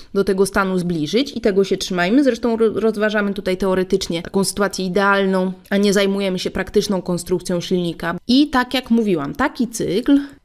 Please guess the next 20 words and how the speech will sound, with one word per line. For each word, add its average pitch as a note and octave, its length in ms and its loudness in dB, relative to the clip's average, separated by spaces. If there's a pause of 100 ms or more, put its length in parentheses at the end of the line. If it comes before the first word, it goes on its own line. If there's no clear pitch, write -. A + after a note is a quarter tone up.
(120)
cykl A3 320 4
niby A3 340 6
Carnota, G3+ 680 -2
ale F#3 380 0
obchodzony F#3 640 0
w - 40 -10
przeciwnym F#3+ 480 0
kierunku, E3 800 0 (200)
działa F#3+ 440 2
jak F3+ 500 -4
lodówka. A#3 600 2 (160)
Czyli A3+ 160 0
najpierw G#3+ 640 -2 (720)
troszkę A3+ 340 2
się G#3+ 160 2
rozpręża D#3+ 1040 -2 (400)
adiabatycznie, G3 720 0
nie G#3 120 0
pobierając F#3 540 0
ciepła, G#3+ 380 -2